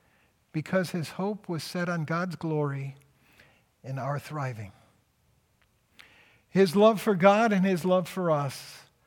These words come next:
was greater than his love for himself. That's the pathway to endurance.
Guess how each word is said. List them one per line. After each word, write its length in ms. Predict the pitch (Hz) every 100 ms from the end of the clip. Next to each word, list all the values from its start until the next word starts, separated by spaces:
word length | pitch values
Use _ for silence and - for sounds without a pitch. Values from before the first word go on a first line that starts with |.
| _ _ -
was 180 | 160 135
greater 340 | 156 160 165
than 180 | 156 160
his 140 | 139
love 280 | 143 135 123
for 160 | - 127
himself. 760 | 135 - 120 92 - - _ _ _ _ _ _ _ _ _ _ _ _ _ _ _ _ _ _ _ - _ _
That's 220 | 170 165
the 120 | - 160
pathway 640 | 135 151 117 - 95 135 _ _ _ _ _ _ _ _ _ _ -
to 120 | 143
endurance. 720 | 131 123 117 92 - - -